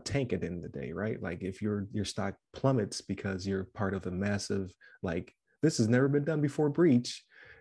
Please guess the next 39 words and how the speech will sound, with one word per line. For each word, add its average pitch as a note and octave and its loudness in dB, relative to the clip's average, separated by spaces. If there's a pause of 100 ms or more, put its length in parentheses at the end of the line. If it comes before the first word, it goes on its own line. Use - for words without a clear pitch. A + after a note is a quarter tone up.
(120)
uh, G2+ 0 (960)
you're A#2+ 2
probably G2+ 0
gonna G2 -2
be - -4
uninsurable E3 2
at D#3 -2
that D3+ -2
point. D#3+ -4
You're G#2+ 0
not G2+ 0
gonna G2+ -2
be G2 0
able G2 -2
to F2+ -10
retain C#3 -4
people. C#3+ 2
No A2 6
one's C3 6
gonna A#2 4
wanna A2 4
come B2+ 0
into A#2+ 4
a F#2+ 0
burning G2+ 0
building A#2+ 4
necessar-, C#3+ 0
necessarily, C3+ 4
at G2+ 4
least B2+ 6
not G#2 -2
for G#2+ 0
the G2 0
right G2 -4
price A#2+ 4
point A2+ -4
you're G#2+ 0
looking B2+ 0
for. C#3 0